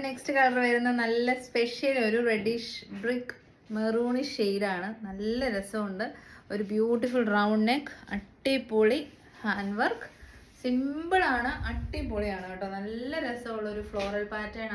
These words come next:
ആണ്. ബോട്ടം പീസ് വരുന്നത് ഇലാസ്റ്റിക് കൊടുത്തിട്ടുള്ള ആ, സ്ട്രെയിറ്റ് കട്ട് ബോട്ടം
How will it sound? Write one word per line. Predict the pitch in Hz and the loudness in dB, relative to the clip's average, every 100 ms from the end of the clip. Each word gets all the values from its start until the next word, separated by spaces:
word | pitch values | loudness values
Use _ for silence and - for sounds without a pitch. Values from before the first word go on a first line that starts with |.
| 196 | -6
ആണ്. | 220 - - - - - - - - - 240 | -6 -8 -10 -20 -20 -20 -20 -20 -20 -8 2
ബോട്ടം | 269 269 277 | 2 4 2
പീസ് | 269 262 262 | 0 0 0
വരുന്നത് | 233 226 226 226 349 - 254 | 2 0 -2 -2 -2 -2 -4
ഇലാസ്റ്റിക് | 226 226 240 247 233 214 | -2 -2 -4 -6 -8 -6
കൊടുത്തിട്ടുള്ള | 202 202 196 190 196 339 508 - - - - - - | -6 -8 -8 -4 -2 -2 -4 -12 -20 -20 -20 -20 -14
ആ, | 208 208 208 208 208 220 | -10 -10 -10 -12 -12 -14
സ്ട്രെയിറ്റ് | - 254 254 - | -2 0 0 0
കട്ട് | 320 381 - - - | -2 -2 -8 -18 -8
ബോട്ടം | 220 220 226 | -4 -4 -4